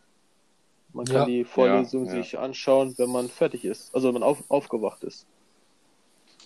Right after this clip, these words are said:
Speaker 3: Ja, wobei manche Vorlesungen werden ja gar nicht aufgezeichnet, sondern man muss live dabei sein. Da hab ich keinen Bock drauf irgendwie.
Speaker 2: Also
Speaker 1: Ja,
Speaker 2: so
Speaker 1: gut,
Speaker 2: wie
Speaker 1: das
Speaker 2: ich's
Speaker 1: Problem
Speaker 2: mach,
Speaker 1: hab ich
Speaker 2: Freunde,
Speaker 1: zum
Speaker 2: wenn ich
Speaker 1: Glück nicht.
Speaker 2: dazu, wenn, wenn ich dazu was sagen kann und an der Stelle auch nochmal eine Software-Empfehlung raushauen kann.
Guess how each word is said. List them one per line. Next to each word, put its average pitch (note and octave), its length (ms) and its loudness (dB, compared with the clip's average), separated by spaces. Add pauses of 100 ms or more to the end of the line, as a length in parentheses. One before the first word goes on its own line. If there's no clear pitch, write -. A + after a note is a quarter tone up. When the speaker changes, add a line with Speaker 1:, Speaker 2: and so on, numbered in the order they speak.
(800)
Speaker 3:
Ja, G#2 240 6
wobei G#2+ 240 6
manche A#2 380 4
Vorlesungen A#2 540 4
werden G#2+ 200 6
ja A2 80 4
gar G#2 140 4
nicht G#2 160 0
aufgezeichnet, G#2+ 680 0
sondern F#2+ 200 -2
man G2 80 -2
muss G2+ 180 -4
live G2+ 240 2
dabei G2+ 360 0
sein. G2+ 360 -2
Da F2+ 200 -2
hab F2 100 -6
ich F2 120 -20
keinen A2 240 -14
Bock - 200 -12
drauf F#2+ 220 -8
irgendwie. F2 320 -16 (680)
Speaker 2:
Also B2+ 200 -6
Speaker 1:
Ja, C3 40 -2
Speaker 2:
so C#3+ 80 6
Speaker 1:
gut, C#3+ 80 2
Speaker 2:
wie C3 80 2
Speaker 1:
das C#3 80 2
Speaker 2:
ich's D3 100 -4
Speaker 1:
Problem D3 160 4
Speaker 2:
mach, C3+ 60 2
Speaker 1:
hab C3 80 2
ich B2 60 -6
Speaker 2:
Freunde, D#3+ 180 4
Speaker 1:
zum D3+ 160 0
Speaker 2:
wenn C#3+ 100 2
ich C#3+ 120 -2
Speaker 1:
Glück - 40 -8
nicht. D3+ 200 0
Speaker 2:
dazu, B2+ 180 -6
wenn, B2+ 280 -6
wenn B2+ 120 -2
ich B2+ 80 -4
dazu B2+ 300 -2
was B2+ 180 -2
sagen C3+ 240 2
kann C#3 140 2
und B2 120 -2
an A#2+ 100 -4
der B2 140 0
Stelle B2+ 280 -6
auch B2 180 -2
nochmal A#2 220 -6
eine A2+ 100 -8
Software-Empfehlung C#3 1000 -2
raushauen C3+ 500 4
kann. C#3 240 -2